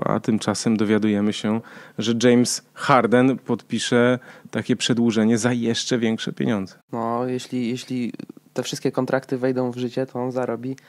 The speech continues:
Speaker 2: ponad trzysta milionów, e, dolarów w całej swojej karierze. A to i tak nie będzie wszystko, bo przecież będzie mógł kolejny kontrakt po dwa tysiące dwudziestym trzecim roku podpisać.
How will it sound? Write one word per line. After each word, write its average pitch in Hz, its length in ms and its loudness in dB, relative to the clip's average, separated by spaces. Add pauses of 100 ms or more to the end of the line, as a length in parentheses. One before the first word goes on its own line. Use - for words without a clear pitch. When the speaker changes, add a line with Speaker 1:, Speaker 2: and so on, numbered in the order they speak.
(240)
Speaker 2:
ponad 143 360 -2 (160)
trzysta - 600 0
milionów, 147 800 0
e, 131 600 -6 (400)
dolarów 123 400 -4 (120)
w - 100 -18
całej 131 200 0
swojej 131 280 0
karierze. 127 480 2 (360)
A 151 60 4
to 165 100 4
i 170 80 2
tak 196 180 2
nie 175 80 4
będzie 156 220 2
wszystko, 170 460 -2
bo 160 100 -2
przecież 160 280 -4
będzie 165 180 0
mógł 180 160 -2
kolejny 220 360 2
kontrakt 131 420 0 (300)
po 120 80 -4
dwa 120 180 -6
tysiące 127 400 -8
dwudziestym 123 500 -8
trzecim - 340 -6
roku 120 240 -6
podpisać. - 580 -8